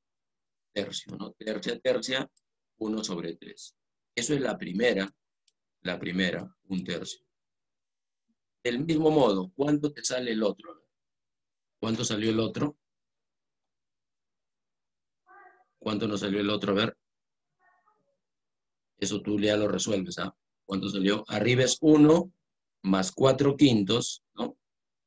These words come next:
Arriba es uno más cuatro quintos. Al revés sería, ¿no? Uno más cuatro quintos y abajo es tres quintos. Ah, te va a salir al revés, pues, ¿no? Te va a salir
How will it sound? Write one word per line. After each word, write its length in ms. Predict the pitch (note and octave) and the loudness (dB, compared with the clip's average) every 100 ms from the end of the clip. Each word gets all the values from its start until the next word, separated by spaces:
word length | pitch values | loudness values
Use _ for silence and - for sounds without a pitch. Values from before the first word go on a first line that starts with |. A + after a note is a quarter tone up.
| _ _ _ _ _ _ _ _ _ _ _ _ _ _ _ _ _ | _ _ _ _ _ _ _ _ _ _ _ _ _ _ _ _ _
Arriba 340 | F#2 G2 G#2+ | _ -2 0
es 180 | G#2+ - | -2 -4
uno 380 | - C3 B2+ B2+ | -2 0 2 0
más 280 | G#2+ F#2+ F#2 | 0 -2 -2
cuatro 440 | - A#2+ - A#2 | 0 0 0 -6
quintos. 680 | - A#2+ G2 F#2 G2+ - - _ _ A2 | -4 -2 -2 -2 -6 -10 -14 _ _ -4
Al 100 | G2+ | -2
revés 380 | G2+ A#2+ A2+ | 0 2 2
sería, 280 | G2 F2+ E2+ | 2 -2 -2
¿no? 220 | F2+ - _ _ _ _ _ _ _ _ | -4 -6 _ _ _ _ _ _ _ _
Uno 220 | A#2+ B2 | -2 0
más 200 | A2+ F#2 | 2 0
cuatro 340 | - A2+ A#2+ A#2+ | -2 -2 0 -2
quintos 600 | C3 A2+ F#2+ G#2+ G#2+ - | 2 2 2 0 -2 -4
y 140 | B2 C3+ | 2 4
abajo 440 | B2 A#2+ - G#2+ | 6 6 4 2
es 180 | G#2+ - | 2 0
tres 260 | G#2 - | -2 0
quintos. 600 | - G3 F#3 - - - - _ _ _ _ - | 0 -2 -4 -8 -16 -16 -18 _ _ _ _ 0
Ah, 220 | A#2+ F#2+ | 0 0
te 100 | G2 | 0
va 120 | G#2+ | 2
a 40 | |
salir 320 | G#2 G#2 G#2 G#2+ | 2 2 4 4
al 100 | G2+ | 2
revés, 380 | F#2 F2+ F#2 - | 0 -2 -2 -4
pues, 100 | - | -12
¿no? 220 | F2+ G#2+ - _ _ _ _ | -8 -8 -10 _ _ _ _
Te 100 | - | -4
va 100 | G2+ | 0
a 20 | A2+ | 2
salir 480 | A#2+ A#2+ A#2 - | 2 4 4 2